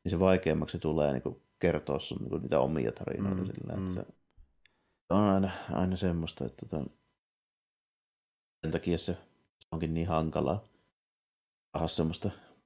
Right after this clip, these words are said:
Speaker 1: eheitä kokonaista, plus että tuossa tapahtuu kaiken näköistä. Tässä on
Speaker 2: Mm.
Speaker 1: kahdesta sarjasta matskuakin.
Speaker 2: Nimenomaan, että ei ole vaan
Speaker 1: Tapahtuu
Speaker 2: Mandosta, vaan
Speaker 1: mitään,
Speaker 2: myöskin
Speaker 1: niin.
Speaker 2: Rangersista, joka hylättiin sitten aikanaan,
Speaker 1: Mm.
Speaker 2: että kummastakin. Ja tuota niin, mä
Speaker 1: Ja
Speaker 2: olisin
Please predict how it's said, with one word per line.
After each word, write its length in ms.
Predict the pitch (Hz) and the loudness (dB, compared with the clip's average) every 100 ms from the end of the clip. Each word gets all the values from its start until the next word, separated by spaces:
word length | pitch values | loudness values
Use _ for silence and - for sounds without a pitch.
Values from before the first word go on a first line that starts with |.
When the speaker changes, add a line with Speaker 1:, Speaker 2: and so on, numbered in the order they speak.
| _ - | _ -2
Speaker 1:
eheitä 300 | 90 85 78 | 0 2 0
kokonaista, 360 | - 78 82 | 0 0 0
plus 320 | 82 85 80 | 2 2 2
että 140 | 78 - | -2 -2
tuossa 280 | 65 - 80 | -2 0 0
tapahtuu 480 | - - 71 - | 0 2 0 0
kaiken 320 | - - - 60 | -2 -2 -2 -6
näköistä. 420 | - - - - - | -8 -10 -8 -10 -6
Tässä 240 | - - 85 | -2 2 2
on 60 | |
Speaker 2:
Mm. 60 | 85 | 4
Speaker 1:
kahdesta 340 | 80 82 80 | 4 2 2
sarjasta 380 | 82 - - - | 0 0 0 -4
matskuakin. 720 | - - - - - - - - | -6 -10 -12 -12 -12 -10 -8 -4
Speaker 2:
Nimenomaan, 460 | 87 87 87 90 87 | -2 -2 0 0 0
että 120 | 85 | 0
ei 60 | 90 | 0
ole 60 | |
vaan 100 | 90 92 | 2 2
Speaker 1:
Tapahtuu 80 | 95 | 2
Speaker 2:
Mandosta, 220 | 90 95 | 2 0
vaan 80 | 92 | 0
Speaker 1:
mitään, 40 | |
Speaker 2:
myöskin 200 | 92 90 | 0 0
Speaker 1:
niin. 80 | 90 | 0
Speaker 2:
Rangersista, 600 | 90 87 - - 82 - | -2 -2 -6 -6 -6 -6
joka 180 | 78 80 | -4 -4
hylättiin 400 | 82 80 - 67 | -2 -4 -6 -10
sitten 180 | - 78 | -8 -4
aikanaan, 300 | 90 90 92 | 0 0 0
Speaker 1:
Mm. 40 | |
Speaker 2:
että 200 | 98 - - - | -4 -10 -12 -8
kummastakin. 600 | 80 76 - - 87 82 - - - - - - - _ - | -6 -6 -8 -8 -6 -6 -10 -20 -20 -20 -20 -20 -20 _ -18
Ja 60 | 82 | -10
tuota 320 | 82 80 82 | -6 -6 -4
niin, 240 | 80 80 - | -4 -4 -2
mä 80 | 90 | 0
Speaker 1:
Ja 20 | |
Speaker 2:
olisin 180 | 82 | 4